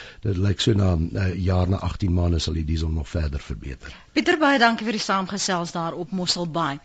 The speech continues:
Speaker 2: Kom ek kyk nog na van die S M S'e wat ons ontvang het en die e-posse. Eh, Johan in die Suid-Kaap skryf: "Ek sidder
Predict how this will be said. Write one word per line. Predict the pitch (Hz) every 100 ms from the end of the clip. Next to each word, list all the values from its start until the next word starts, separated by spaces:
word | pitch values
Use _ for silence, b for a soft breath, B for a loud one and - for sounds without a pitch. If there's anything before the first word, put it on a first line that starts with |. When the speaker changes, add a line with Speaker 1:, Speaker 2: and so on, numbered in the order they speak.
| B B -
Speaker 2:
Kom | 277
ek |
kyk | 285 285
nog | 277 -
na | 240 240 226
van | 240
die | 240 - 247
S |
M | 233 175
S'e | 220 302 330 180
wat | 180 -
ons | 180 180
ontvang | - 175 220 294
het | 277
en | 165
die | 156 214
e-posse. | 214 226 - 359 - B B B B
Eh, | - 185 196
Johan | 208 180 233 339
in | 254
die | 277
Suid-Kaap | 233 185 - 180 165 -
skryf: | - - 175 - - - b b
"Ek | 269 -
sidder | - - 311 196 147